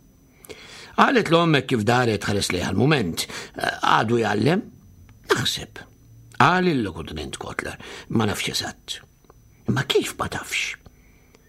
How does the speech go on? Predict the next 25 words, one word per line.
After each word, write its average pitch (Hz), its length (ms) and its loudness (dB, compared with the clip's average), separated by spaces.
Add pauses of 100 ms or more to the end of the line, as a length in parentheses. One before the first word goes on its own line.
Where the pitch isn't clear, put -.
(540)
Staqsietek 170 680 2
kif - 160 -2
kemm 147 200 4
xed 127 220 0
kux 139 240 0
beja, - 380 -6 (200)
ma 123 140 4
żommx 202 360 4
kuntatt 233 420 4
miegħu. 226 280 2 (1400)
Il-Lieutenant 233 840 4
su 135 260 2
baqa 110 400 2 (200)
jomot 143 500 4
il-biċċa 107 540 0
ħaruf 104 340 0
li - 60 -4
kellu 110 220 0
fħalqu 123 520 0
biex 98 140 -2
ikollu 147 280 4
l-opportunità 143 680 2 (100)
jaħseb 85 400 -4
se - 240 -2
jwieġeb. - 480 -12